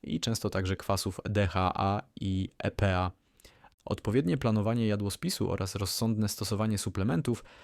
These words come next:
pozwala zapobiec niedoborom i cieszyć się pełnią korzyści płynących z diety roślinnej. Dieta wegetariańska i dieta wegańska w sporcie to realna alternatywa dla tradycyjnego żywienia, ale wymaga wiedzy,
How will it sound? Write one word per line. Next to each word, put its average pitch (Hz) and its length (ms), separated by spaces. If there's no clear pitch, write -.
pozwala 127 360
zapobiec 113 480
niedoborom 117 640
i 143 120
cieszyć 160 340
się 123 180
pełnią 131 380
korzyści 110 460
płynących 101 540
z 95 100
diety 104 340
roślinnej. 95 680
Dieta 110 300
wegetariańska 104 720
i 104 100
dieta 107 240
wegańska 101 480
w - 60
sporcie 113 500
to 104 140
realna 117 500
alternatywa 107 680
dla 101 160
tradycyjnego 98 640
żywienia, 95 500
ale 104 160
wymaga 101 380
wiedzy, 120 440